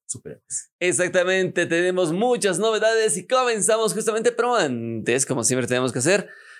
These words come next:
Speaker 2: recomendaciones para ustedes, mis queridos geeks. ¿Qué estamos viendo? ¿Qué está saliendo, mi querido Giotaku? ¿Qué estás viendo, compadre?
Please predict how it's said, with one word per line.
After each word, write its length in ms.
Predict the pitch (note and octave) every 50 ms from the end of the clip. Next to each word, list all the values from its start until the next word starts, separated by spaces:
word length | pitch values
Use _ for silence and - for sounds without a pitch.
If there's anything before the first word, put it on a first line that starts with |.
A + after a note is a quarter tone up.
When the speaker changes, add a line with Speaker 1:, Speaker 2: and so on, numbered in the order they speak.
| _ _ -
Speaker 2:
recomendaciones 880 | C#3+ F#3 B3+ C#4+ - B3 A#3+ A3+ A3+ G#3 G#3 - G#3 G#3+ G#3 G3+ -
para 140 | G3 F3+ E3
ustedes, 280 | - - G3 G3 F#3
mis 120 | F3+ E3+ E3
queridos 260 | F3 F3 F#3 F3+ D3
geeks. 320 | C#3+ F#3+ A3 A3 - - -
¿Qué 140 | - G#3 A3
estamos 420 | - - G3 G3+ G#3 G3+ F#3+ D#3+
viendo? 460 | D#3 F3+ F#3+ G3 G3 G3 F#3+ G3 G3
¿Qué 80 | F3+ F#3+
está 280 | F3+ - - F#3 F#3
saliendo, 500 | F3 F3+ E3+ D#3+ E3+ F3+ F#3 F#3+ F3+ E3+ D#3
mi 100 | C#3+ C#3
querido 220 | C#3 D#3+ D#3+ C#3
Giotaku? 720 | G#2+ - - A2+ A#2+ D#3 F3 F3 A3 A#3+ C4 B3+ - F#3 -
¿Qué 80 | E3
estás 180 | E3 - F#3 F3
viendo, 220 | B3+ C4 B3+ -
compadre? 480 | - B2+ - G2 F2+ - D#2+ - -